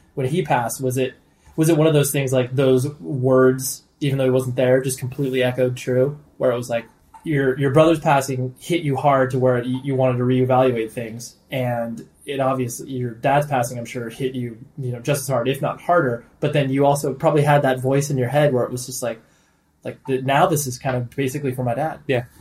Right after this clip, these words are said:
Speaker 2: Well, I had come home, I had come home for a tour when my brother passed.
Speaker 1: Right.
Speaker 2: And when my father passed, I, I was, I, I had literally, we had landed in Australia,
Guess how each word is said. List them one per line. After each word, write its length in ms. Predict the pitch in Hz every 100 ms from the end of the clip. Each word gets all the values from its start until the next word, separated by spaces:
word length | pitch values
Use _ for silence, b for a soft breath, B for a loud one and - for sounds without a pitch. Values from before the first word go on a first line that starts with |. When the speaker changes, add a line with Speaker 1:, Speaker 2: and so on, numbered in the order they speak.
| B -
Speaker 2:
Well, 120 | 139
I 40 |
had 100 | 226
come 160 | - 175
home, 320 | 147 139 110 -
I 100 | 147
had 140 | 156
come 100 | 151
home 140 | 147 131
for 60 |
a 40 | 120
tour 220 | 127 113
when 100 | 107
my 80 | 104
brother 180 | 104 101
passed. 420 | 104 98 - -
Speaker 1:
Right. 240 | 127 117 - _ _ -
Speaker 2:
And 460 | 123 117 110 110 107 - _
when 200 | 127 120
my 640 | 117 110 110 107 107 107 - _
father 320 | - 156 139
passed, 400 | - 101 110 - -
I, 200 | 117 - _ _ -
I 100 | 113
was, 360 | 117 107 - - - _ _ _ _
I, 100 | 110 - -
I 80 | 127
had 360 | 120 120 117 135
literally, 580 | 139 180 190 190 175 143
we 100 | 127
had 140 | 113
landed 340 | 123 143 165 160
in 120 | 147
Australia, 720 | 143 123 127 117 117 120